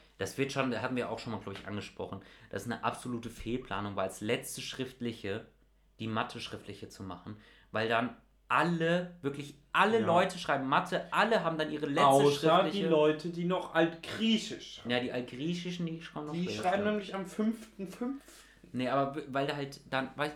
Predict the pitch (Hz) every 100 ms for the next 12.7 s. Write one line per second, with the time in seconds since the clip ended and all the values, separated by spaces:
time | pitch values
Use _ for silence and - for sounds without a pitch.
0 | - 160 180 180 185 - 156 151 147 117
1 | 110 117 160 190 - - 143 - 143 -
2 | - - 160 180 220 190 143 156 - 120
3 | 117 - - 110 110 107 - 113 - -
4 | - 131 165 - - - - - 123 131
5 | 139 - - _ _ _ _ _ _ -
6 | - _ _ _ - 139 143 151 - 160
7 | 180 - 190 175 175 170 165 - 139 135
8 | 139 170 - 147 147 135 135 - _ _
9 | _ _ - 107 101 98 - - 107 -
10 | 113 147 170 123 - 131 120 120 120 -
11 | - 160 214 208 - 143 135 104 95 -
12 | 101 - 123 120 117 117 104